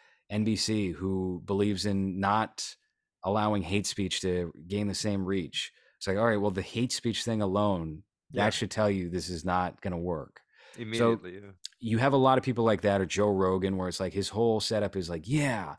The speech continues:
Speaker 1: I'm ag-, I'm against what's happening here.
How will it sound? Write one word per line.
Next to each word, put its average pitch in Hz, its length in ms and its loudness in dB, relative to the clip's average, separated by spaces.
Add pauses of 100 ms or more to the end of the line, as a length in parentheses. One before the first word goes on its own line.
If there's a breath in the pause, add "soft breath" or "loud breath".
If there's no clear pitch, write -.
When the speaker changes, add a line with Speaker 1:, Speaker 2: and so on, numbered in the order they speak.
(320 loud breath)
Speaker 1:
I'm 143 160 4
ag-, 120 160 0
I'm 151 140 4
against 131 440 2
what's 117 200 -2
happening 123 480 -2
here. 92 340 -2